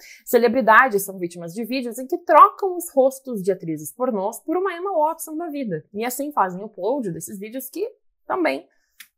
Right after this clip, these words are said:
monetizam, com a imagem de outra pessoa sem consentimento. O mundo está ficando maluco, e Carmen Lúcia sabe disso.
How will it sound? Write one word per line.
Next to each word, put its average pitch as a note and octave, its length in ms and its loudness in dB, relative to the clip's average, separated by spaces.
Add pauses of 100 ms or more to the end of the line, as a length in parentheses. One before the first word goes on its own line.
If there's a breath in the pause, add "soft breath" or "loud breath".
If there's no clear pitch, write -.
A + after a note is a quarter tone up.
(240)
monetizam, B3 720 -2 (600)
com G#3+ 80 2
a - 20 6
imagem C#4+ 420 2
de C4 80 0
outra D4 200 -6
pessoa D#4+ 360 -8
sem F4 200 -14
consentimento. E4+ 760 -10 (840 loud breath)
O B3+ 60 2
mundo F#4+ 200 8
está D#4+ 300 8
ficando D#4+ 280 -2
maluco, D4+ 560 -4 (400)
e A#3 80 -2
Carmen D#4 400 4
Lúcia B3+ 480 -4 (220)
sabe A#3 300 2
disso. D#3 400 -8